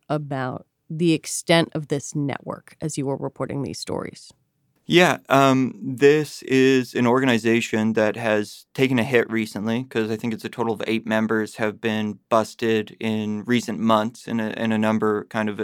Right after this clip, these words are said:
Speaker 2: of different incidents. But having said that, um, there's plenty of other members still out there.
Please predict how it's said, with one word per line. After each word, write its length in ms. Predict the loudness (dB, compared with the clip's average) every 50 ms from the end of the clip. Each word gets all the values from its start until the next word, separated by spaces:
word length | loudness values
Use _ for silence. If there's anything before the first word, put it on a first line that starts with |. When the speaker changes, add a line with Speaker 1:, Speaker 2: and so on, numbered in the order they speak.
| -8 -8 -12
Speaker 2:
of 260 | -12 -12 -12 -8 -6
different 340 | -6 -4 -2 -2 -4 -2 0
incidents. 480 | -2 0 0 2 2 2 2 0 -4 -14 _ _ -20 -20 -20 -20 -20 -16 -2
But 120 | 0 2 4
having 180 | 4 4 2
said 320 | 2 4 4 4 4 4 2
that, 380 | 2 2 2 2 0 -2 -6 -10 _
um, 760 | 0 2 2 2 2 2 2 2 2 2 2 0 -2 -4 -6 -2
there's 280 | 2 2 2 2 0 -4
plenty 380 | -10 0 2 2 2 4 4 2
of 120 | 4 4
other 160 | 4 4 4
members 480 | 2 2 0 0 0 0 -2 -2 -4 -6
still 400 | -12 -16 -12 -2 0 2 2 4
out 220 | 2 2 -2 _
there. 280 | -8 -8 -8 -10 -12